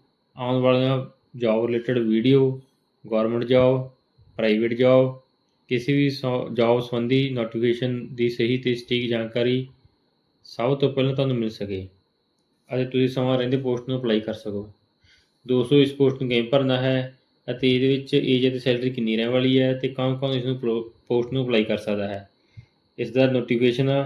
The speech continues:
ਤੁਹਾਨੂੰ ਕਿੱਥੋਂ ਪ੍ਰਾਪਤ ਹੋਵੇਗਾ, ਇਸ ਦੀ ਪੂਰੀ ਜਾਣਕਾਰੀ ਵੀਡੀਓ ਵਿੱਚ ਦੇਵਾਂਗੇ ਜੀ।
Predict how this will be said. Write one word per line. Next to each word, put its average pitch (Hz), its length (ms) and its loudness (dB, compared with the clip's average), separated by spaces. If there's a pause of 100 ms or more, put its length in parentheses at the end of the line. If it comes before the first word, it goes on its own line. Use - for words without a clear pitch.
(260)
ਤੁਹਾਨੂੰ 143 220 -2
ਕਿੱਥੋਂ 120 220 -2
ਪ੍ਰਾਪਤ 113 280 2
ਹੋਵੇਗਾ, 131 600 2 (260)
ਇਸ 120 160 -4
ਦੀ 131 100 -2
ਪੂਰੀ 127 340 -2
ਜਾਣਕਾਰੀ 127 720 2 (240)
ਵੀਡੀਓ 120 300 2
ਵਿੱਚ 139 140 -2
ਦੇਵਾਂਗੇ 110 380 0
ਜੀ। 98 220 -10